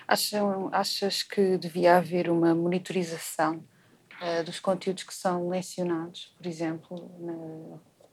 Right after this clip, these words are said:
os conteúdos programáticos relativamente à educação sexual, para se perceber efetivamente o que é que está a ser veiculado, o que é que não está a ser veiculado, quais é que são as lacunas, e também o, o governo e o Ministério ter essa iniciativa de, de procurar preencher essas lacunas, esses temas que não estão a ser,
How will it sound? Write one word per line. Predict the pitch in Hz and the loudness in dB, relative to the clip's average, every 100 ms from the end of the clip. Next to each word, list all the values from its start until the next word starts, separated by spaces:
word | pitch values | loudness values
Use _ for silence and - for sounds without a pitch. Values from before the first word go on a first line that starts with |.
| - | -20
os | - | -12
conteúdos | - 180 180 - | -8 -4 -4 -4
programáticos | 175 170 165 160 - - | -2 0 -2 -4 -8 -6
relativamente | 175 170 170 165 170 | -8 -4 -4 -4 -4
à | |
educação | 165 - 175 | -6 -8 -10
sexual, | - 160 - 160 - - - - | -6 -4 0 0 -2 -18 -8 8
para | 208 | 8
se | 208 | 8
perceber | - - 185 208 | 0 -4 12 12
efetivamente | 196 - - 180 180 185 185 | 12 10 2 2 2 4 2
o | - | 0
que | |
é | 190 | 0
que | |
está | 190 | 4
a | 185 | 2
ser | - | 2
veiculado, | 190 180 - 175 175 | 2 0 4 4 4
o | 175 | 0
que | |
é | 185 | -4
que | |
não | 185 | -2
está | 180 175 | 0 -2
a | |
ser | - 160 | -2 -4
veiculado, | 175 - 175 165 | -4 0 0 0
quais | - 175 | -2 0
é | 180 | 0
que | - | 0
são | 180 | 0
as | 175 165 | 0 0
lacunas, | 170 - 175 170 170 - - - | -2 2 2 2 -2 -8 -16 -2
e | 202 208 | 4 4
também | - 185 190 190 190 | 4 6 8 8 4
o, | |
o | 175 170 165 165 156 | 0 0 -2 -4 -4
governo | 156 208 196 180 | 10 12 12 8
e | |
o | 170 | 2
Ministério | 170 - - 185 180 - - - - | 0 0 8 8 8 -6 -18 -20 8
ter | 202 185 | 12 12
essa | 185 180 180 196 | 12 12 12 4
iniciativa | 180 - 185 196 170 175 | 2 0 2 2 4 2
de, | 170 180 175 160 | 4 2 2 0
de | 147 175 | 0 -2
procurar | - 190 180 - 170 170 170 165 | 4 4 6 6 6 6 2 -2
preencher | - 202 196 - 190 | 4 6 6 6 4
essas | 185 190 175 | 4 2 0
lacunas, | 180 208 208 180 175 | 0 2 4 2 0
esses | - - | -4 0
temas | 190 185 180 | 2 2 -2
que | 180 | -2
não | 180 | -2
estão | 180 175 175 | 0 -2 -2
a | |
ser, | - 185 | 0 0